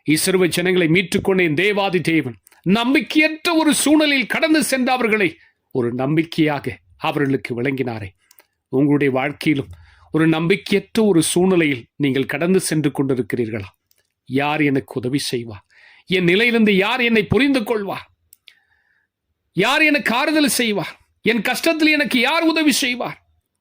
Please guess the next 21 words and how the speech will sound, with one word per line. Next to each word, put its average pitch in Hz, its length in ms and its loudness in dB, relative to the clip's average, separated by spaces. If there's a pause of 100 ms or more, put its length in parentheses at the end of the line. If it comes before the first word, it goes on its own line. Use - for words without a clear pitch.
என்னை 127 220 0
யார் 139 300 -2
தூக்கி - 360 -4
விடுவார்? - 380 -10 (420)
என் 160 160 2
நெருக்கத்தின் 190 560 0
மத்தியிலே, 156 460 -4 (220)
என் 180 220 -2
கன-, 208 340 -4
பண 226 220 -2
கஷ்டத்தின் 233 580 -2
மத்தியிலே, 208 520 0 (260)
என் 156 260 -2
துன்பத்தின் 190 520 0
நடுவிலே 151 400 0 (640)
யார் 147 340 0
எனக்கு 139 320 0
உதவி 156 200 2
செய்வார் 156 420 -2
என்று 143 240 -2
சொல்லி 117 300 -6